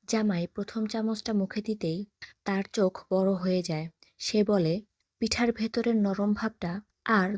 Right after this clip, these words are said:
দুধের ঘন স্বাদ, এটা যেন খাওয়ার মতো না, একটা স্মৃতি।" মা দূর থেকে শুনতে শুনতে বলেন, "মনে হলো তো, তাই তো করি। আপ্যায়ন মানেই স্মৃতি তৈরি করা।" ঘরের বাতাসে তখন শুধুই তৃপ্তির নিঃশ্বাস।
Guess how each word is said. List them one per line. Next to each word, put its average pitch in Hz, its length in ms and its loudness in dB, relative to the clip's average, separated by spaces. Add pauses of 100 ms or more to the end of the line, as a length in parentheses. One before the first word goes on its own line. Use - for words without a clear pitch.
দুধের 208 380 2
ঘন 208 280 2
স্বাদ, 185 360 -2 (340)
এটা 233 220 4
যেন 196 280 2
খাওয়ার 208 420 2
মতো 196 260 2
না, 165 300 -4
একটা 196 420 -4
স্মৃতি।" 190 380 -4 (360)
মা 196 340 4
দূর 202 300 0
থেকে 220 220 -2
শুনতে 214 300 0
শুনতে 226 320 -2
বলেন, 202 380 2 (280)
"মনে 220 260 6
হলো 214 300 2
তো, 175 280 -2 (120)
তাই 202 180 -2
তো 214 160 -6
করি। 185 400 0 (300)
আপ্যায়ন 226 520 2
মানেই 202 380 2
স্মৃতি 226 360 -2
তৈরি 214 300 0
করা।" 185 400 -2 (280)
ঘরের 202 420 2
বাতাসে 214 420 -2 (100)
তখন 208 320 -4
শুধুই 208 420 0
তৃপ্তির 214 480 -4
নিঃশ্বাস। 180 480 0